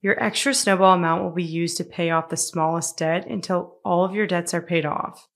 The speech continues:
To view your debt repayment schedule, enter the start date for your debt repayments in cell D six and the extra snowball amount you want to allocate each month to pay off your debt in cell D ten.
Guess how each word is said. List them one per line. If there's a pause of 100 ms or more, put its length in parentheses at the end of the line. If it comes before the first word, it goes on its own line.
To
view
your
debt
repayment
schedule,
enter
the
start
date
for
your
debt
repayments
in
cell
D
six (320)
and
the
extra
snowball
amount
you
want
to
allocate
each
month
to
pay
off
your
debt
in
cell
D
ten.